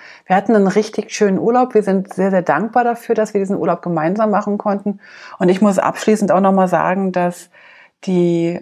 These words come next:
Reise ja so, so spannend für uns war, weil wir haben ja zwei erwachsene Kinder jetzt dabei und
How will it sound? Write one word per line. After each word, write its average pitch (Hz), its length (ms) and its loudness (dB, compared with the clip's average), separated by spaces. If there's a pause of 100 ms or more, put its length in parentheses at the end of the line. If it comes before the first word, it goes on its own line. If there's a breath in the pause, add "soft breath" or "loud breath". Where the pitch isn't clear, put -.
(100)
Reise 208 960 0 (1000)
ja 190 160 4
so, 190 440 2
so 214 280 -2 (100)
spannend 220 460 0
für 240 140 0
uns 220 260 -2
war, 165 220 0
weil 170 140 0
wir 170 140 -2
haben 180 140 -2
ja 175 100 -2
zwei 175 160 -2
erwachsene 170 380 -2
Kinder 220 280 -4
jetzt 233 260 -6
dabei 214 440 0
und 185 260 -2